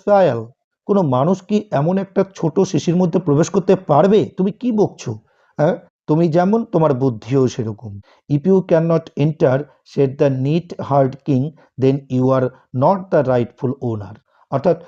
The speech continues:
যদি তুমি প্রবেশ করতে না পারো, রাখাল রাজা সেই ব্রাহ্মণটিকে বলল যে, "তাহলে তুমি এই বাড়ির প্রকৃত মালিক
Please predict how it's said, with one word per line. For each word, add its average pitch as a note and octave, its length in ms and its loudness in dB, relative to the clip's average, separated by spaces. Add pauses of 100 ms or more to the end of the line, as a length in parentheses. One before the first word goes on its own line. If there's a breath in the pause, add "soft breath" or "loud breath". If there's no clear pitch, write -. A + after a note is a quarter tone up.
(260 loud breath)
যদি D3+ 200 2
তুমি G#3 240 2
প্রবেশ D#3+ 400 0
করতে F3+ 360 -2
না C3+ 280 2
পারো, C3+ 320 2 (340 soft breath)
রাখাল B2+ 400 -2
রাজা E3 300 0 (320 soft breath)
সেই E3 260 0 (280 soft breath)
ব্রাহ্মণটিকে D3 760 0
বলল B2 320 0 (400 loud breath)
যে, D3 80 2
"তাহলে C#3+ 460 0
তুমি D#3 300 -4 (340 soft breath)
এই F3+ 240 0
বাড়ির C#3+ 400 0 (300 soft breath)
প্রকৃত C#3+ 400 -2 (360)
মালিক B2 280 2